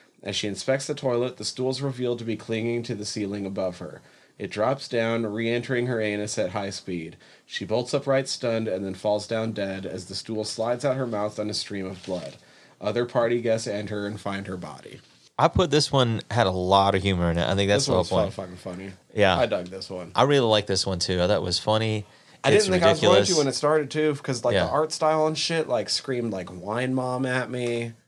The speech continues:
Speaker 2: It's just,
Speaker 1: And
Speaker 2: like, silly. And even at the end, it, it's still a little bit, like, <laughs> came out of her mouth and she's bleeding now and they catch her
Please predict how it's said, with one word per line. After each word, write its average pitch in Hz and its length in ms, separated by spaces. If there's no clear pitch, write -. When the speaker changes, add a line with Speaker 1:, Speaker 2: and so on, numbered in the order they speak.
Speaker 2:
It's 110 260
just, 104 140
Speaker 1:
And 104 80
Speaker 2:
like, 95 200
silly. 127 600
And 123 160
even 165 260
at 147 160
the 156 120
end, 165 200
it, 113 180
it's 110 160
still 135 300
a 123 60
little 123 180
bit, 117 140
like, 92 420
<laughs> - 60
came 120 200
out 127 140
of 127 40
her 131 100
mouth 139 340
and 110 100
she's 110 180
bleeding 127 380
now 143 280
and 98 300
they 95 120
catch 117 380
her 123 640